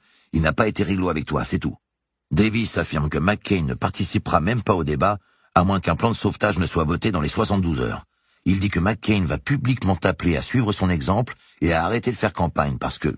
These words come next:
tiens-toi bien, le sénateur McCain pense que les considérations politiques devraient rester à l'arrière-plan pour le moment. » Plouffe bouillonnait de rage. On aurait dit qu'il avait envie de mettre son poing dans la figure de quelqu'un. Quelques minutes plus tard,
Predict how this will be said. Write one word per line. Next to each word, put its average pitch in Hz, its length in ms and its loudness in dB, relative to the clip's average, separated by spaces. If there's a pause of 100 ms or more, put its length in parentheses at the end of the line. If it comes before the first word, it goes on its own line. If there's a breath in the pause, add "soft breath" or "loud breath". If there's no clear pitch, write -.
(140)
tiens-toi 73 340 -2
bien, 123 240 2 (360 soft breath)
le 82 120 2
sénateur 123 540 0
McCain 107 500 -2
pense 117 300 0
que 90 80 -2
les 69 100 -2
considérations 104 640 -2
politiques 107 580 -2
devraient 76 280 -2
rester 92 400 -2
à 76 80 -2
l'arrière-plan 110 560 -2
pour 110 160 0
le 127 80 0
moment. » 90 320 -2 (1080)
Plouffe 87 360 2
bouillonnait 73 440 0
de 65 60 -8
rage. 55 340 -6 (340 soft breath)
On 92 120 4
aurait 95 160 2
dit 104 140 -2
qu'il 82 140 0
avait 78 200 0
envie 87 160 2
de 71 60 0
mettre 73 240 -2
son 95 180 0
poing 107 220 0
dans 76 80 0
la 67 80 -2
figure 82 260 0
de 73 60 0
quelqu'un. - 420 -8 (1600)
Quelques 120 220 4
minutes 87 280 2
plus 65 160 -2
tard, 98 400 2